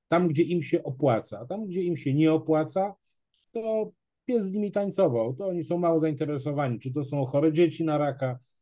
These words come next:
e, czy to są niepełnosprawni, czy to są ich opiekunowie, czy, czy to są ludzie żyjący w ubóstwie. No, ja przypominam, że na koniec dwa tysiące dwudziestego roku, drodzy państwo, e, danych aktualnych nie ma i domyślcie się tylko dlaczego,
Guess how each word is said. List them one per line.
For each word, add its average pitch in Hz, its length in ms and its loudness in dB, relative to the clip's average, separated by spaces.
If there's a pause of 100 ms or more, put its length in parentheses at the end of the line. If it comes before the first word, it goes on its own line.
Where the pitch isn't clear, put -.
(280)
e, 110 200 -4
czy 120 180 -6
to 123 120 -2
są 127 180 -2
niepełnosprawni, 143 880 2
czy 131 140 -4
to 127 120 -4
są 131 120 -6
ich 131 140 -4
opiekunowie, 156 640 2
czy, 123 200 -6
czy 139 100 -8
to 135 280 0 (300)
są - 140 0
ludzie 156 300 8
żyjący 156 640 4 (320)
w 123 180 -6
ubóstwie. 175 640 -2
No, 147 200 -4 (100)
ja 147 120 0
przypominam, 165 580 0
że 147 80 0
na 147 120 -2
koniec 165 280 -2
dwa 147 120 -2
tysiące 156 300 -4
dwudziestego 147 500 0
roku, 185 220 0
drodzy 135 280 -2
państwo, 127 420 -4 (920)
e, 123 300 0
danych 156 500 2
aktualnych 147 680 2
nie 160 280 4
ma 131 240 0
i 143 60 -4
domyślcie 131 480 -4
się 127 140 -2
tylko 139 260 -2
dlaczego, 131 580 -2